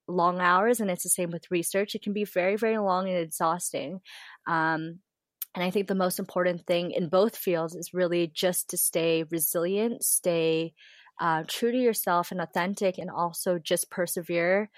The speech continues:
when there are difficult times, because there are a lot of difficult times in both fields.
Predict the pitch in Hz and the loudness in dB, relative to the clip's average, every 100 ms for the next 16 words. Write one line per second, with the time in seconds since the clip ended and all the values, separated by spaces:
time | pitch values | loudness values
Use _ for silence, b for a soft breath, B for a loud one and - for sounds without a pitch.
0 | b b _ 185 180 175 165 156 165 - | b b _ 0 2 2 2 0 -4 -6
1 | - - - 165 170 190 190 180 196 175 | -14 -10 -2 -2 -2 -6 -4 2 2 4
2 | 165 170 175 160 165 156 165 - 175 - | 2 2 4 2 2 -2 -6 -8 -10 -4
3 | 165 160 165 202 190 185 214 - 170 147 | -2 -2 -2 -4 0 0 0 -4 -2 -2
4 | 151 - | -4 -8